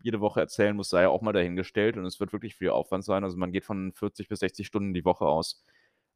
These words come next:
äh, nur an Vorbereitung für diese zwei Monate. Aber danach gibt's ja sicherlich spannende Dinge. Also ob ich jetzt ein Praktikum haben werde im Sommer, ob ich einen Job haben werde hier im Sommer,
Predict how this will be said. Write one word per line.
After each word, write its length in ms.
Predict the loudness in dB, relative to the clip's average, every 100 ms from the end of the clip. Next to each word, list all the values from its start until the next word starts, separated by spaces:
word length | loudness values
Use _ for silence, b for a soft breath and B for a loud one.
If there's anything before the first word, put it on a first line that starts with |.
| 4
äh, 320 | 8 8 6
nur 440 | 4 4 6 6 2
an 100 | -6
Vorbereitung 580 | -2 0 0 -2 -8 -14 _ _
für 100 | -10
diese 160 | -6 -6
zwei 180 | -2 0
Monate. 400 | 2 0 -2 -8 _ _ _ _ _ _ _ b b b b b
Aber 540 | 8 10 10 10 8 8
danach 420 | 4 2 0 0
gibt's 200 | -4 -2
ja 100 | -2
sicherlich 300 | -2 -4 -2
spannende 280 | -2 -2 -2
Dinge. 220 | 0 2
Also 200 | 2 0
ob 80 | -2
ich 80 | -6
jetzt 160 | -10
ein 60 | -6
Praktikum 480 | -4 -4 -6 -4 -2
haben 220 | -2 2
werde 180 | 4 2
im 120 | 2
Sommer, 400 | 0 4 2 2
ob 120 | -2
ich 180 | -8 -12
einen 240 | -18 -18 -2
Job 240 | -2 2
haben 200 | 0 0
werde 200 | -2 0
hier 120 | -2
im 100 | 0
Sommer, 340 | 0 2 0